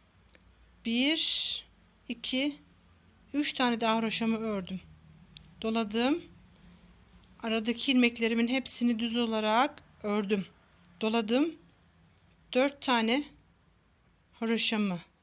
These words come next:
örüp, dört tane haroşamı örüp diğer kalan üç ilmeğimi birlikte topluyorum.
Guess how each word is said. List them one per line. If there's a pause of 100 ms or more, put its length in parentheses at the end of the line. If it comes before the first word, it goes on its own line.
(100)
örüp, (4000)
dört
tane
haroşamı
örüp (1000)
diğer
kalan
üç
ilmeğimi
birlikte
topluyorum.